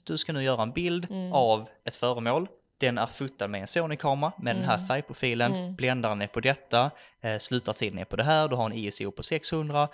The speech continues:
Speaker 1: Alltså man kan ju, man får ju prompta som att du hade fotat det.
Speaker 2: Mm.
Speaker 1: Så egentligen jag ser på detta som, för jag, jag har varit fotograf i många år.
Speaker 2: Ja.
Speaker 1: Och jag ser på detta som att istället för att jag går ut och fotar så blundar jag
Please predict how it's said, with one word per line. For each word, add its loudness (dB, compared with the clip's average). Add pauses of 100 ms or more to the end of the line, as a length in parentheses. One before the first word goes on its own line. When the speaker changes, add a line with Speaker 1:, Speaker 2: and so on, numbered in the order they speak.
(220)
Speaker 1:
Alltså -2
man 2
kan -2
ju, 0
man -2
får -10
ju -2 (320)
prompta 2 (400)
som -2
att -2
du -6
hade 0
fotat -10
det. -2
Speaker 2:
Mm. -2 (100)
Speaker 1:
Så -4
egentligen 2
jag 4
ser 2
på -4
detta -2
som, -4
för -2
jag, 2
jag 0
har 2
varit -4
fotograf -2
i -8
många -6
år. -4
Speaker 2:
Ja. -2
Speaker 1:
Och 0
jag 2
ser 4
på -2
detta -4
som -2
att -2 (160)
istället -2
för -6
att -2
jag 0
går -4
ut -6
och -12
fotar -4 (180)
så -10
blundar -4
jag -2